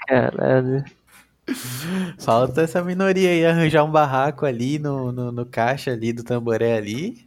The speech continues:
Speaker 1: A gente não vai nem precisar de público, cara. O bot do Spotify analisando as palavras aqui já vai <laughs> derrubar, né?
Speaker 2: Mas nada, nem existe essas coisas. Tudo mentira.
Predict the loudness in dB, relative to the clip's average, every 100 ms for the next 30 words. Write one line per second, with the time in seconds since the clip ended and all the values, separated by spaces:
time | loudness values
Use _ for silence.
0 | -14 -4 -2 0 6 8 8 8 8 10
1 | 10 10 4 0 0 2 0 0 -2 4
2 | 6 6 4 4 4 4 4 2 4 8
3 | 8 8 6 0 6 6 6 6 6 6
4 | 6 8 10 10 6 6 4 6 8 6
5 | 2 6 8 8 6 2 0 0 0 2
6 | 4 4 6 6 4 0 -4 -8 -10 -10
7 | -6 -6 -6 -20 _ 2 6 6 6 4
8 | 4 2 -2 -8 -8 -4 -2 0 0 0
9 | -2 -2 -2 -6 -6 -12 -10 -8 -8 -12
10 | _ _ _ _ _ _ _ _ _ _
11 | _ _ _ _ -10 -8 -8 -2 -2 -2
12 | -10